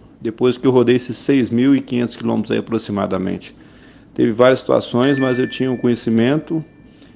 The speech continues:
e ferramental necessário para resolver ali. Então parece ser coisas simples, orientações que você faz no dia a dia, dia, no seu dia a dia, que podem parecer,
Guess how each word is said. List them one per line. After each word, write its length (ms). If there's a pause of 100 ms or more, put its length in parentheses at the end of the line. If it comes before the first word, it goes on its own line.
(400)
e 100
ferramental 720
necessário 540
para 160
resolver 480
ali. 220 (880)
Então 200
parece 300
ser 180
coisas 340
simples, 460
orientações 640
que 60
você 240
faz 240
no 100
dia 180
a 20
dia, 260
dia, 400
no 100
seu 160
dia 160
a 40
dia, 260
que 380 (320)
podem 260
parecer, 720